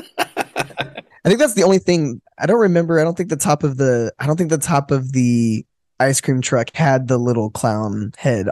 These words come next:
Speaker 2: on it. I think it had something else on it.
Speaker 1: Oh, it did.
Speaker 2: Did it have the clown? Okay.
Speaker 1: Yeah, it had the clown face up there, 'cause remember when it shot the torpedoes, there was two, uh, torpedoes that came out of the eyes.
Speaker 2: Right, right, right. Okay, cool. Okay, that's good.
Speaker 1: Yeah.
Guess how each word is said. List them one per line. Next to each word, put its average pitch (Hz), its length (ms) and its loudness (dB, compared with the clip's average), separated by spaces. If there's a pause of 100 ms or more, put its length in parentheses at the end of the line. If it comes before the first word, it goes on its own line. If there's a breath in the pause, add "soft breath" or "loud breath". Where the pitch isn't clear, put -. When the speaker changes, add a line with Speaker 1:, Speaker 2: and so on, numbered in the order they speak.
Speaker 2:
on 92 220 -4
it. 80 140 -2
I 131 80 0
think 123 200 -2
it 123 60 0
had 113 200 -4
something 110 320 -4
else 71 240 -8
on 85 160 -8
it. 69 160 -8 (320)
Speaker 1:
Oh, 240 80 6
it 262 60 -2
did. 220 280 6 (240)
Speaker 2:
Did 180 200 2
it 190 40 2
have 202 160 4
the 202 80 0
clown? 226 440 0
Okay. 123 300 0 (460)
Speaker 1:
Yeah, 160 120 6
it 170 40 4
had 185 160 2
the 311 80 4
clown 196 280 4
face 160 320 4
up 147 180 2
there, 156 220 8
'cause 139 180 2
remember 143 480 2
when 123 220 -2
it 120 100 -4
shot 147 260 2
the - 60 -6
torpedoes, 131 540 2
there 113 100 2
was 110 160 2
two, 135 340 0 (220)
uh, 107 140 0
torpedoes 123 460 2
that 113 80 -6
came 113 180 -2
out 110 60 2
of 98 60 0
the 95 100 0
eyes. 101 400 0 (180)
Speaker 2:
Right, 175 240 4
right, 170 180 6
right. 156 240 4
Okay, 143 240 0
cool. 113 320 -4 (140)
Okay, 120 240 -2 (200)
that's - 200 -6
good. - 260 -8 (460)
Speaker 1:
Yeah. 87 180 -4